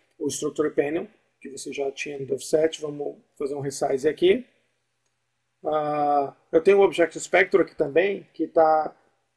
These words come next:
mostrando as propriedades por categoria. Então vamos arrumar isso aqui pra mostrar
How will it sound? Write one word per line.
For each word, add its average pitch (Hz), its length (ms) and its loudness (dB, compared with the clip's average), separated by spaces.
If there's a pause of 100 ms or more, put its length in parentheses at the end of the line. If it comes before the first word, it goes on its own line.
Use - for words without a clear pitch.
(1160)
mostrando 170 680 2
as 143 260 0
propriedades 143 480 -2
por - 140 -4
categoria. 170 580 2
Então 156 220 2
vamos 165 400 0
arrumar 151 300 0
isso 151 120 -10
aqui 151 140 -8
pra 160 160 -2
mostrar 156 340 -6